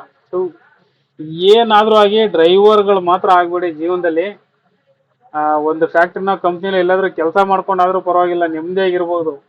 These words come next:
ಈ ಡ್ರೈವರ್ ಜೀವನ ಆಯ್ತಲ್ಲ, ಅವ್ನ ಅಜ್ಜಿ ಒಂದು ಸ್ವಲ್ಪನೂ ಒಂದ್ ಐದ್ ನಿಮಿಷ ನೆಮ್ಮದಿಯಾಗಿರ್ತೀನಿ ಅಂದ್ರೂ ಆಗಲ್ಲ. ಆ, ಬರೀ ಟೆನ್ಷನ್ ಜೀವನ.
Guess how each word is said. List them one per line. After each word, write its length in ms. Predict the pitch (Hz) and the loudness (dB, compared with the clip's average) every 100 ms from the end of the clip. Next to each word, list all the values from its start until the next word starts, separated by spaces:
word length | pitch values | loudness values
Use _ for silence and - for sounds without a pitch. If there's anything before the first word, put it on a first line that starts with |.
| _ _ _ _ _ _ _ _ _ 147 147 | _ _ _ _ _ _ _ _ _ -12 -8
ಈ 180 | 156 156 | -4 -4
ಡ್ರೈವರ್ 440 | 151 151 175 202 | -4 -2 2 0
ಜೀವನ 220 | 175 185 175 | 0 -2 0
ಆಯ್ತಲ್ಲ, 340 | 170 175 165 | -2 -2 0
ಅವ್ನ 400 | 170 180 165 156 | 0 0 -4 -6
ಅಜ್ಜಿ 240 | 151 147 185 | -12 -10 -8
ಒಂದು 340 | 170 160 160 | -6 -6 -8
ಸ್ವಲ್ಪನೂ 580 | 156 156 175 - 190 190 | -8 -6 -8 -4 -4 -2
ಒಂದ್ 420 | 170 165 175 160 151 | -4 -2 -4 -4 -4
ಐದ್ 260 | 202 196 | -4 -6
ನಿಮಿಷ 200 | 202 196 | -10 -4
ನೆಮ್ಮದಿಯಾಗಿರ್ತೀನಿ 720 | 208 180 185 190 185 185 185 | -4 -4 -4 -2 -4 -6 -8
ಅಂದ್ರೂ 160 | 180 180 | -6 -2
ಆಗಲ್ಲ. 300 | 160 156 156 - _ _ _ 740 698 679 _ _ _ _ _ _ - | 0 0 -4 -8 _ _ _ -20 -20 _ _ _ _ _ _ _ -12
ಆ, 360 | 151 151 147 | -6 -4 -4
ಬರೀ 440 | 143 151 170 220 240 | -6 -2 2 4 4
ಟೆನ್ಷನ್ 460 | 196 190 202 208 | 2 -6 -4 -4
ಜೀವನ. 200 | 196 196 | -4 -2